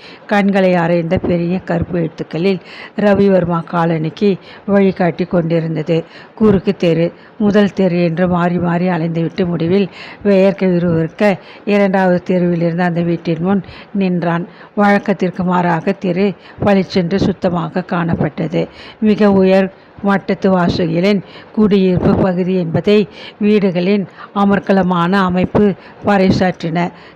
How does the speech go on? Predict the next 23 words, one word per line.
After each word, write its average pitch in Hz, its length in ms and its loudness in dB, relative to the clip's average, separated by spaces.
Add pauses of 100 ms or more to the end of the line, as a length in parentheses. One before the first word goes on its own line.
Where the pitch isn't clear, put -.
(100)
தெருவில் 196 520 4 (300)
நடைபாதை 196 640 2
மீது 180 320 -2
நடந்தவனை 180 580 0 (400)
அடித்து 202 420 2
விழுங்கிவிடும் 185 680 0
போல 165 240 0 (480)
வீட்டுக்கு 202 460 0
ஒரு 185 120 2
அல்சேஷன் 175 680 -2
நாய் 190 260 -2 (280)
குரைக்க 196 440 -2 (540)
கேட் 196 340 0
அருகே 190 400 2
காக்கி 190 360 -2
சட்டை 170 360 -2
காவலாளிகள் 170 800 -2 (380)
அவைகளை 185 480 2
அடக்க, 175 320 -2 (440)
"அடேயப்பா, 190 720 2 (400)
நித்யானந்தன் 196 760 2 (300)
இப்படிப்பட்ட 196 600 0
இடத்திலா 185 460 0